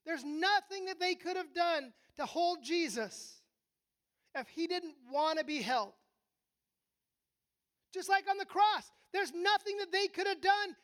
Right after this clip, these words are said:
to keep Jesus nailed to that cross if he didn't want to be on the cross. It wasn't the nails that held Jesus to the cross. It was his love for you that held him to the cross.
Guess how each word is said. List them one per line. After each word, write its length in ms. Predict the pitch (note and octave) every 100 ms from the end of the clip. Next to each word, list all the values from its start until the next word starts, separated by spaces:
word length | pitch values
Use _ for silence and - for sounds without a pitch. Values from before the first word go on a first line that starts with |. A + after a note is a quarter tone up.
| _
to 80 | E4+
keep 340 | - F#4+ G4+
Jesus 380 | - F#4+ F#4 B3+
nailed 380 | D4+ F4 F#4+ G4
to 60 | F4+
that 220 | F#4 F4
cross 600 | - F#4+ G4 C#4+ - - _ _ -
if 120 | D#4
he 160 | D4 F#4+
didn't 300 | G4 F4+ E4
want 260 | E4+ F#4+ F#4
to 60 |
be 180 | E4 E4
on 280 | E4+ G4 G4
the 80 | E4+
cross. 680 | C#4+ A#3+ F3+ - - - _ _ _ _ _ _ _ -
It 100 | F4+
wasn't 320 | G#4+ F4+ F#4+
the 80 | F#4
nails 540 | D#4 D4+ F4+ G4 G4 F4+
that 120 | D#4+
held 300 | C4+ D#4+ A3
Jesus 360 | D4+ C#4+ A#3 C#4
to 80 |
the 100 | C#4+
cross. 500 | - C4+ C#4+ D#4 - - _ -
It 60 | D#4+
was 160 | E4
his 180 | E4+ B3+
love 300 | D4+ F4+ F#4+ F4+
for 120 | F4
you 320 | D4 F#4 G#4+
that 100 | F#4+
held 240 | D4 D4 D4+
him 120 | D4
to 60 | C4
the 100 | C4+
cross. 540 | B3+ A#3+ F#3+ - -